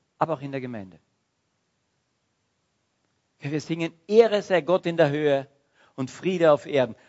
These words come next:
Das große Friedensfest. Und das Friedenslicht wird heute, wird wieder weitergegeben, ja? Und der Friede auf der Erde muss sein. Und wir Esel auf der Erde haben vergessen, dass da ein, ein Zwillingspärchen ist.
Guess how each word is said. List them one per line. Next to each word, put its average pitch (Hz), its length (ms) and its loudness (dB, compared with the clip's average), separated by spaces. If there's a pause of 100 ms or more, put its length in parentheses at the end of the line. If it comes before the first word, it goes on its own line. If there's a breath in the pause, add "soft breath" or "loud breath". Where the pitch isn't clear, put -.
Das 147 200 -2
große 196 400 0
Friedensfest. 147 800 -4 (240 soft breath)
Und 180 120 -4
das 190 160 0
Friedenslicht 170 640 -4
wird 131 140 -6
heute, 139 420 -4 (200)
wird 135 200 -16
wieder 135 180 -2
weitergegeben, 127 680 -2
ja? 147 260 -2 (1700 soft breath)
Und 175 160 2
der 202 100 8
Friede 196 380 4
auf 165 100 0
der 190 120 0
Erde 165 260 2
muss 147 200 -6
sein. 120 240 -2 (420 soft breath)
Und 147 220 -2
wir 190 200 4
Esel 240 360 -4
auf 185 120 -2
der 190 100 -6
Erde 190 240 0
haben 185 100 -2
vergessen, 170 480 -6
dass 156 140 -4
da 175 80 0
ein, 156 360 -6
ein 160 200 -10
Zwillingspärchen 180 960 -4
ist. 104 260 -18